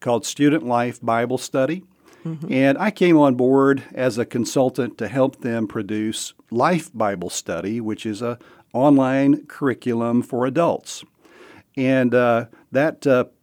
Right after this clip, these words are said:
Speaker 1: that particular piece, the curriculum piece, was sold to nav Press for a very short time. Then a couple of gentlemen,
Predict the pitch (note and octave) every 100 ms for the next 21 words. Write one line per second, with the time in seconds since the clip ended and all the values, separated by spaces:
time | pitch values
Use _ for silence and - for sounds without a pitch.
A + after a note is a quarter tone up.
0 | _ _ _ - B2+ D3+ - _ B2 D3
1 | C#3 C3+ B2 - C3 A2+ B2+ - A#2+ G2
2 | - C3+ C3+ B2 G#2+ G#2+ A#2 A2 - A2+
3 | - C3+ A#2+ A2+ A2 G#2+ A2 G#2+ - B2
4 | F#2+ G2 - G2+ G2 G#2 G2+ - G#2 -
5 | G2+ F#2 F#2+ A#2+ - _ - _ - E3
6 | - D#3 D#3 C3 G#2 B2+ B2 A#2+ A#2+ A#2+